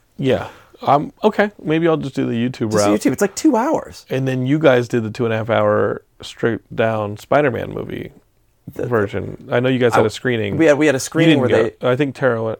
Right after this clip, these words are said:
Speaker 2: Oh, I, I was, yeah,
Speaker 1: You were
Speaker 2: I was,
Speaker 1: there?
Speaker 2: I was there, yeah. Um, they, yeah, where they, they stitched together all the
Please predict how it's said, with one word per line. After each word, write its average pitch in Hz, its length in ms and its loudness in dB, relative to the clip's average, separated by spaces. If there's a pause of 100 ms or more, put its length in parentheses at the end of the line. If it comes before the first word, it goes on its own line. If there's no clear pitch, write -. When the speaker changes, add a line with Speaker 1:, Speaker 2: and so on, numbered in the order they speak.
(120)
Speaker 2:
Oh, 143 60 2
I, 139 160 4 (200)
I - 20 4
was, 131 180 0
yeah, 110 180 4
Speaker 1:
You 139 80 4
were - 40 4
Speaker 2:
I - 20 4
was, 147 120 4
Speaker 1:
there? - 60 0
Speaker 2:
I 92 40 0
was 113 120 -4
there, 107 200 0
yeah. 107 300 0 (400)
Um, 117 220 2
they, 120 300 4
yeah, 131 240 2
where 117 160 2
they, 107 300 4
they 104 120 0
stitched - 320 -8
together 107 260 0
all 101 160 4
the 98 280 2